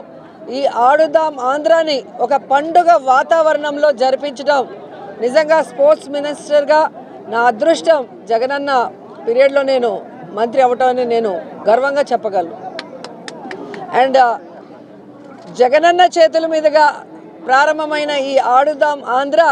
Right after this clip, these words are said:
జగనన్న చేతుల మీదుగానే ప్రైజ్ డిస్ట్రిబ్యూషన్ ఫైనల్స్‌కి రావటం అనేది కూడా క్రీడాకారుల అందరిలో కూడా చాలా సంబరం, ఆనందాన్ని నింపిందని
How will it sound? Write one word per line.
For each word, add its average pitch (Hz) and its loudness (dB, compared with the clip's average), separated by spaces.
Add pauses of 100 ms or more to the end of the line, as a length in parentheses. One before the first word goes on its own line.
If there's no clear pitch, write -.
(460)
జగనన్న 320 2 (140)
చేతుల 330 4 (100)
మీదుగానే 311 2 (600)
ప్రైజ్ 277 2 (100)
డిస్ట్రిబ్యూషన్ 302 -2
ఫైనల్స్‌కి 269 0 (640)
రావటం 320 4
అనేది 302 0 (100)
కూడా 294 4 (540)
క్రీడాకారుల 294 2 (120)
అందరిలో 330 2 (100)
కూడా 302 2 (520)
చాలా 294 4 (200)
సంబరం, 294 2 (240)
ఆనందాన్ని 311 0
నింపిందని 277 -4